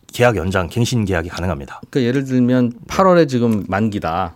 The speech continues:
Speaker 1: 그렇죠.
Speaker 2: 그래도 집주인하고 얘기해서
Speaker 1: 네.
Speaker 2: 어, 사월에 만기인 걸로 우리 계약을 다시 바꾸고
Speaker 1: 네.
Speaker 2: 사월 달부터 앞으로 이 년간으로 다시 한번 계약을 맺읍시다.
Speaker 1: 네, 네.
Speaker 2: 안 그러면 나 나가야 됩니다.
Speaker 1: 네, 그렇습니다.
Speaker 2: 라고 하면 집주인 입장에서는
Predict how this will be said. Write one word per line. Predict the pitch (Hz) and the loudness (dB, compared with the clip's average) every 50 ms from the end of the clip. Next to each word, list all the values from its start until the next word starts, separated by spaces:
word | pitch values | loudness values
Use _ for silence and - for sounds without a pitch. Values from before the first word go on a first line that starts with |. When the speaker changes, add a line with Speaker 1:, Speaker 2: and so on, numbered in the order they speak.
| _ _ _ - - - | _ _ _ -20 -12 -8
Speaker 1:
그렇죠. | - 90 85 - - 113 | -6 -6 -6 -4 -4 -4
Speaker 2:
그래도 | 160 175 165 170 | -2 -4 -4 -6
집주인하고 | - - 123 - - 170 165 156 147 135 135 | -8 -10 -10 -6 -2 0 0 0 0 0 0
얘기해서 | 107 95 92 - 117 104 92 85 - 82 85 98 104 | -2 -2 -2 -2 -4 -4 -4 -6 -6 -6 -4 -2 -2
Speaker 1:
네. | 92 85 78 - _ _ _ _ _ _ _ - | -2 -2 -4 -6 _ _ _ _ _ _ _ -12
Speaker 2:
어, | 87 87 85 82 | -10 -8 -8 -6
사월에 | - - 156 175 185 185 190 190 | -2 0 2 2 4 4 2 2
만기인 | 175 127 107 113 123 123 127 131 127 123 | 2 0 0 0 0 0 0 0 0 0
걸로 | 120 120 127 131 | 0 0 0 0
우리 | 123 110 113 113 | 0 -2 -2 -2
계약을 | - 113 110 113 127 | -2 -2 -2 -2 -2
다시 | - - 110 - | -4 -6 -10 -10
바꾸고 | - 95 95 - - 101 92 123 110 - | -10 -10 -10 -6 -6 -4 -2 -2 -2 -2
Speaker 1:
네. | 110 101 90 80 - - _ _ _ _ _ _ | -2 -2 -2 -2 -4 -8 _ _ _ _ _ _
Speaker 2:
사월 | - - - 175 185 185 185 | -10 -6 -2 0 0 0 0
달부터 | 185 - 170 165 151 143 139 - - 165 156 | -2 -2 -2 -2 -2 -4 -6 -4 -2 -2 -2
앞으로 | 107 101 - - 127 127 | -2 -4 -4 -4 -2 0
이 | 117 110 107 | 0 2 2
년간으로 | 110 110 107 104 98 98 98 95 110 127 | 0 0 0 -2 -2 -2 -4 -4 -4 -6
다시 | 131 - - 90 - - 110 | -6 -10 -12 -12 -10 -6 -6
한번 | 101 98 98 101 117 113 113 - | -6 -6 -4 -4 -6 -6 -6 -8
계약을 | - - 104 101 104 127 | -6 -4 -4 -2 -2 -2
맺읍시다. | 127 92 85 85 - - - - - 78 76 87 95 | -2 -2 -4 -4 -8 -10 -12 -8 -6 -6 -4 -2 -2
Speaker 1:
네, | 101 98 87 | 0 -2 -2
네. | 76 - 67 - - _ _ _ _ _ _ | -2 -6 -10 -12 -16 _ _ _ _ _ _
Speaker 2:
안 | - 127 | -2 0
그러면 | 139 156 160 160 | 0 0 0 0
나 | 151 180 | -2 -2
나가야 | 160 110 92 98 120 117 | -2 -2 -2 -2 0 0
됩니다. | 113 110 95 90 82 - 117 98 78 | 0 0 -2 -2 -2 -2 -2 -2 0
Speaker 1:
네, | 123 117 104 - | 0 0 0 -2
그렇습니다. | - - 90 - 135 | -4 -8 -8 -6 -4
Speaker 2:
라고 | 151 151 160 | -4 -2 -2
하면 | 160 160 151 | -4 -4 -6
집주인 | - 143 - - - 160 151 | -8 -12 -10 -6 -6 -4 -4
입장에서는 | 139 143 - 143 139 131 120 131 127 135 135 139 135 | -4 -6 -6 -4 -2 -2 -2 -2 -2 -2 -2 -4 -6